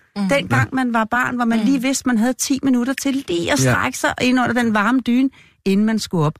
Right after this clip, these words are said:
Speaker 2: Og så har forældrene gjort det klar. Og så kan det godt være, en, det står der om i min anden bog, og sådan Amanda, hun kan skri-, sige, "Jamen,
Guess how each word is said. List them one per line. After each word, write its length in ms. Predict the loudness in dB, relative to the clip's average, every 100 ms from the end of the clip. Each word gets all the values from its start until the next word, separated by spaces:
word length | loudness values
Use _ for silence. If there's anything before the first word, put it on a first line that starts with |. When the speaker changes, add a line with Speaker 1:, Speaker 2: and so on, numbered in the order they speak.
| -6
Speaker 2:
Og 120 | -4
så 100 | -2
har 100 | -2
forældrene 440 | 0 -2 -2 -2 -2
gjort 240 | -2 -4
det 80 | -4
klar. 320 | -2 -2 -4 _ _ _ -4
Og 100 | -2
så 220 | 0 0
kan 120 | 0
det 120 | -2
godt 260 | 0 -2 0
være, 280 | 0 2 2
en, 180 | 0 0
det 160 | -2
står 200 | 0 0
der 80 | 2
om 120 | 2
i 60 | 2
min 160 | 2 2
anden 200 | 2 0
bog, 160 | -2
og 100 | -2
sådan 180 | -2 0
Amanda, 480 | 2 2 2 2 -2 -4 -20 _
hun 120 | -2 0
kan 120 | -2
skri-, 220 | -2 -4
sige, 240 | 0 0 2
"Jamen, 340 | 2 0 -2